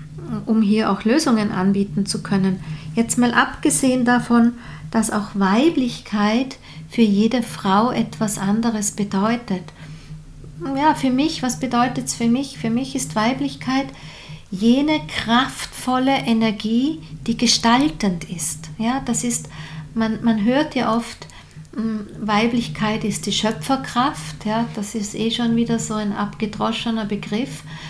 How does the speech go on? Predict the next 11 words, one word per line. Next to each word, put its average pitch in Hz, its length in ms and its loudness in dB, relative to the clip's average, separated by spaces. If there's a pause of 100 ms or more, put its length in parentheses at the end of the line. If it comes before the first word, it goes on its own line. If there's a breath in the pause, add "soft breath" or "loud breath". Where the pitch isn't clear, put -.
(400 loud breath)
äh, 220 140 0
für, 214 340 -4
für - 140 -2
die 220 140 0
einen 233 380 4
zu 226 220 -2
esoterisch 214 1000 0
und 214 160 -2
für 226 140 -4
die 226 140 -4
anderen 226 560 0